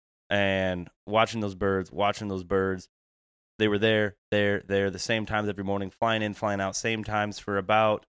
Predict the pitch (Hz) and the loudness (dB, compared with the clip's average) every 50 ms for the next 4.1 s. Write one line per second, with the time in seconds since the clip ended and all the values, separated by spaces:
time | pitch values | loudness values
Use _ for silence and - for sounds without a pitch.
0 | _ _ _ _ - - - - 110 117 123 123 104 87 - _ - 104 101 95 | _ _ _ _ -14 -8 -2 2 2 4 4 2 0 -4 -8 _ -12 -8 -6 -4
1 | 101 104 92 - - - _ _ _ _ _ _ _ _ - - 98 98 95 92 | -4 -4 -6 -8 -14 -20 _ _ _ _ _ _ _ _ -4 0 2 2 4 4
2 | 92 92 90 95 95 104 110 113 104 107 110 107 - 117 104 98 107 113 - - | 2 2 0 -2 -2 -2 -2 -2 0 0 0 0 -2 -2 -2 -2 -2 -4 -6 -8
3 | 107 - 117 110 104 98 - - 123 127 127 120 120 120 110 120 117 120 127 123 | -6 -2 -2 -2 -2 -2 -4 -6 -6 -4 -4 -4 -4 -4 -4 -2 0 0 -2 -2
4 | - | -6